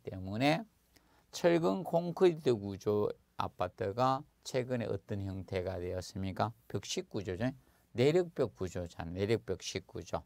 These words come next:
그렇기 때문에 벽하고 슬래브 바닥판으로 구성이 되고 있는 겁니다.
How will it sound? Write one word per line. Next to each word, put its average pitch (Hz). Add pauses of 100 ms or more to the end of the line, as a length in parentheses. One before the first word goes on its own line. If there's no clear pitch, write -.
(160)
그렇기 123
때문에 107 (500)
벽하고 143 (220)
슬래브 113
바닥판으로 131 (320)
구성이 104
되고 95 (100)
있는 113
겁니다. 92